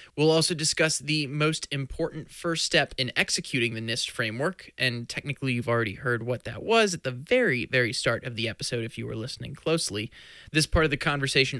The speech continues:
also includes some examples of successful cybersecurity programs. Finally, and this is where we really get into the meat of the conversation, the third part is the good, better, and best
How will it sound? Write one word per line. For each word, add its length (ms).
also 260
includes 500
some 220
examples 600
of 180
successful 760
cybersecurity 920
programs. 600
Finally, 520
and 160
this 160
is 120
where 180
we 120
really 380
get 280
into 200
the 140
meat 480
of 160
the 80
conversation, 1040
the 100
third 260
part 300
is 280
the 200
good, 480
better, 300
and 260
best 320